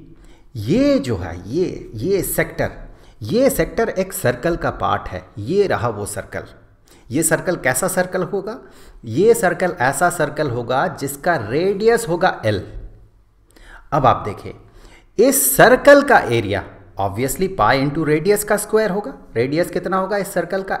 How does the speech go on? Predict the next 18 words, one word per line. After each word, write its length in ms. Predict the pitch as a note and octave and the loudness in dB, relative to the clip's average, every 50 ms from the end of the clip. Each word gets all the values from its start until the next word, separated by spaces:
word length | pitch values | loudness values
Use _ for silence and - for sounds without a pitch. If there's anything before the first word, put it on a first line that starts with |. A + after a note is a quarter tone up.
| - F3+ | -2 -2
एल, 160 | G3+ A#3+ A#3+ - - - - - - - - | -2 -2 -2 -6 -12 -18 -20 -20 -20 -12 -8
तो 60 | F3+ F3+ | -8 -8
पाई 400 | F3+ - D3 C#3 C#3+ E3+ G#3 - - D3+ | -4 2 4 6 6 6 4 2 -2 -4
into 320 | C3+ C3 - G3+ A#3 - - - | -4 -4 -2 -4 -4 -4 -4 -4
एल 120 | G#2 G2+ F#2 | -4 -4 -6
स्क्वायर्ड। 440 | - - - B2 G2+ E2+ - - - - - - _ _ - - - _ _ - _ _ _ - - - - - - - - - - - - | -10 -10 -6 -4 -4 -4 -6 -10 -16 -20 -20 -20 _ _ -20 -20 -20 _ _ -20 _ _ _ -20 -20 -20 -20 -20 -20 -20 -20 -20 -12 -8 -6
अब 100 | E3+ F3+ | -6 -2
ये 140 | E3+ B3+ C#4 | 0 0 0
जो 120 | C4+ C#4 - | 2 0 0
सेक्टर 520 | - - - F#3+ - - - B3 G#3 C#3 | 0 0 0 0 0 2 4 4 4 4
है, 180 | - G2+ F2 - - - - - - - - - - | 2 -2 -8 -12 -14 -18 -20 -20 -20 -20 -20 -18 -14
ये 480 | A2+ G#2 A2 C3 D#3+ F#3 G3+ G3+ G3+ | -10 -6 -2 2 4 4 4 4 2
जो 140 | F3 E3+ E3+ | 2 0 -2
सेक्टर 440 | C#3+ - - C3+ A#2+ - - D#3 B2 | -2 -2 -2 -4 -4 -2 -2 -2 -2
है, 200 | G#2+ G2+ F2+ - - - - - - - - | -2 -4 -10 -12 -14 -16 -18 -18 -18 -10 -2
इस 320 | - G3 A#3 A3+ - - - | 2 2 2 2 0 -2 -2
सेक्टर 360 | E3 E3 E3 - G#3+ G#3+ G#3 | -2 -2 0 0 0 0 2
का 220 | G#3 G#3 G3 - | 2 2 2 2